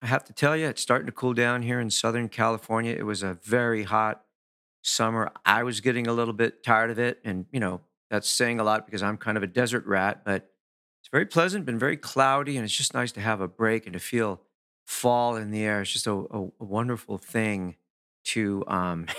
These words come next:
<laughs> put some long pants on and a long shirt. Anyway,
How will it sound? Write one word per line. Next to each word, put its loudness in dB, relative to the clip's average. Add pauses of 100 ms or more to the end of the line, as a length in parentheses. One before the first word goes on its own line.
(280)
<laughs> 0
put 4
some 2
long 2
pants 0
on 0 (420)
and 4
a 4
long 0
shirt. 0 (420)
Anyway, 2